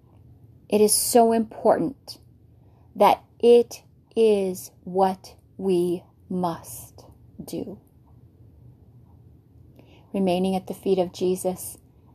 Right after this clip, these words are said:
is where we belong. So what happened to Peter?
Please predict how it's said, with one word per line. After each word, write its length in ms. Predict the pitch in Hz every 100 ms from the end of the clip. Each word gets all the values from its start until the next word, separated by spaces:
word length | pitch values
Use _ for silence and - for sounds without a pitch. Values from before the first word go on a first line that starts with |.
| - - -
is 160 | 196
where 220 | 190 185
we 160 | 175 165
belong. 680 | 170 160 170 185 170 180 185 - - _ _ - - - - - - _ _ - _ - - - - - -
So 200 | - 254
what 160 | 240 254
happened 440 | - 214 196 196
to 80 | -
Peter? 460 | - - 196 151